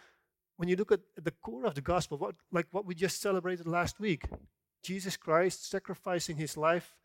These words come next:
at the cross, not for himself, but for others. It, it actually means that because of Jesus,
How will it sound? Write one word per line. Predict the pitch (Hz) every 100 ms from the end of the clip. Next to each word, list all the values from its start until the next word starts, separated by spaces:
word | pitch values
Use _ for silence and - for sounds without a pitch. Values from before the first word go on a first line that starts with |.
| _ _ -
at | 170
the | 147
cross, | - 165 170 - - _ _ -
not | 220 -
for | 220
himself, | 190 - 226 208 208 - _ _ _ _ _ _ _ _ _ _ _ _ _
but | 226
for | - 226
others. | 254 180 120 - - _ _ _ _ _ _ _ _ _ _ _ - - _ -
It, | 190 -
it | 196 226
actually | 226 - 180 175
means | 185 220 151 175 - - - - _ _ -
that | 147
because | 151 - 190 185
of | 160
Jesus, | - 190 139 165 -